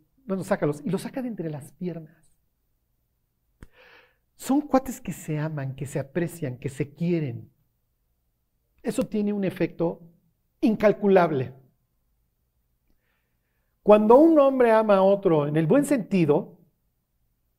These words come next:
el efecto que tiene en su vida es incalculable. Pudieran pensar en Daniel San sin mister Miyagi.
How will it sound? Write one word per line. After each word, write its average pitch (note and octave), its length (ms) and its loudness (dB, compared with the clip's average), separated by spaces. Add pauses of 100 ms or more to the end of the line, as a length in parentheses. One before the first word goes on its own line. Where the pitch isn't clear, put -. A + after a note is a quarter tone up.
(880)
el G#3 140 8
efecto A#3 340 4
que G3+ 120 4
tiene G3 240 2
en F#3+ 80 -2
su F#3+ 140 -4
vida E3+ 220 2
es E3+ 240 -4
incalculable. F3 800 0 (1600)
Pudieran A#3+ 380 4
pensar A3+ 300 2
en G3+ 140 2
Daniel G3 360 6
San D#3+ 360 -2
sin B2 500 -10 (400)
mister C3 540 -4
Miyagi. C3 640 -4